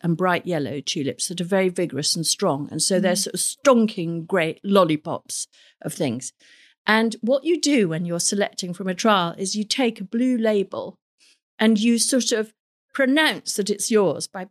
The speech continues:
Speaker 1: pushing this into the ground next to this block of tulips that, uh, you particularly fancy.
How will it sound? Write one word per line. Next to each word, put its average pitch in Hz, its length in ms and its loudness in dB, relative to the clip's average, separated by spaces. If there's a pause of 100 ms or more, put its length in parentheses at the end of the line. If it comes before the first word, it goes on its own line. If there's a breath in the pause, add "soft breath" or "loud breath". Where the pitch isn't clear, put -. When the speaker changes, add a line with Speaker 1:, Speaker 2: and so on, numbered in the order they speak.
Speaker 1:
pushing - 600 0
this 165 380 -4
into 202 240 0
the 196 80 -6
ground 175 420 0
next - 280 -6
to 180 100 -8
this 175 180 -12
block 175 320 -6
of 170 100 -10
tulips - 580 0 (440)
that, - 420 -4 (140)
uh, 165 240 -6
you 160 180 -8
particularly - 480 -8
fancy. 143 460 0